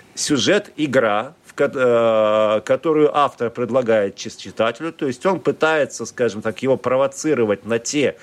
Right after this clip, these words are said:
или иные выводы, а на самом деле ситуация в «Тенях» ровно такая, что каждый из, э, героев этого романа, по сути, рассказывает свою историю. То есть рассказывает одну и ту, и ту же историю,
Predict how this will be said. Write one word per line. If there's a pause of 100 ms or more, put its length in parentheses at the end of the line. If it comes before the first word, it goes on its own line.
(260)
или
иные
выводы, (100)
а
на
самом
деле
ситуация
в
«Тенях» (460)
ровно
такая,
что
каждый
из,
э,
героев
этого
романа,
по
сути,
рассказывает
свою
историю.
То
есть
рассказывает
одну
и
ту,
и
ту
же
историю,